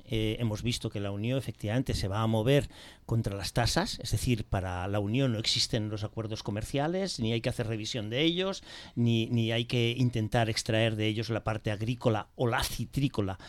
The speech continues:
eh, afectada. Eh, por otro lado tenemos a aba, y aba lo que dice es que, mm, tranquilidad, que no pasa nada, que no va a haber una bajada de, eh, los precios, eh, de fru-, de, de la, de los cítricos en fresco.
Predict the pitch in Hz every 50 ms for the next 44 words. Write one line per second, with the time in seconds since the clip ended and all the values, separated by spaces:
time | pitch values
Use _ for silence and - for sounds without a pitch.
0 | - - - - - 113 110 107 104 107 - 123 123 - 123 - - - 139 139
1 | 151 190 226 - - - - - - - - - - 120 120 120 120 117 113 113
2 | 113 110 110 107 104 - - 117 113 113 110 107 107 107 120 139 131 156 135 123
3 | 117 113 110 - 107 98 98 104 - - 165 170 90 - - - - - 110 98
4 | 104 113 117 113 131 147 143 139 135 - 123 98 107 113 104 - 147 160 151 143
5 | 131 - - 151 170 196 190 - _ _ - 117 113 110 - - 117 117 117 -
6 | 123 107 98 98 101 110 131 170 196 - - 165 131 123 131 127 - 151 - -
7 | 143 113 123 117 117 127 156 208 262 277 - - - - - - 120 113 113 110
8 | 110 117 135 147 120 143 143 143 135 127 117 110 101 107 120 127 131 151 151 147
9 | 123 123 127 123 139 - 156 123 117 113 117 127 143 160 180 - - - - -
10 | - 110 117 123 127 135 147 156 156 - 131 120 117 113 110 107 107 101 101 101
11 | - - - 123 123 117 - - 123 120 113 110 107 104 104 95 - - 107 104
12 | 101 104 104 104 95 104 104 104 104 104 101 - - 123 117 - 107 107 113 107
13 | 104 101 98 101 95 104 110 104 98 98 98 101 110 113 113 104 104 104 - -
14 | 110 98 - 104 - 98 98 98 101 104 - - 185 208 - - - - 85